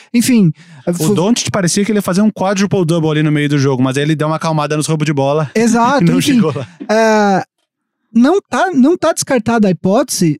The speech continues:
Speaker 1: do Golden State terminar em segundo.
Speaker 2: Sim.
Speaker 1: E aí, e aí você olha pro cruzamento e fala assim, numa event-, o Portland passando da primeira rodada e pegando um Denver, dá pra falar que o, que o Portland não tem chance?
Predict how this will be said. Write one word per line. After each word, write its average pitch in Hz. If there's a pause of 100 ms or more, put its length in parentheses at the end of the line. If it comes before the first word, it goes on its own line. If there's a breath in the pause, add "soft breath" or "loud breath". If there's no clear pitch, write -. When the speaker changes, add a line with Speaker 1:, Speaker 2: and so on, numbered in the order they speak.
Speaker 1:
do 180
Golden 247
State 339
terminar 226
em 202
segundo. 185
Speaker 2:
Sim. 117 (180)
Speaker 1:
E 226
aí, 285 (100)
e 277
aí 381
você 403
olha 311
pro 262
cruzamento 226
e 262
fala 285
assim, 262 (800 soft breath)
numa 294
event-, 294
o 262
Portland 320
passando 311
da 269
primeira 180 (280)
rodada 175
e 220
pegando 254
um 214
Denver, 220
dá 302
pra 262
falar 233
que 220
o, 185 (120)
que -
o 190
Portland 196
não 247
tem 185
chance? 175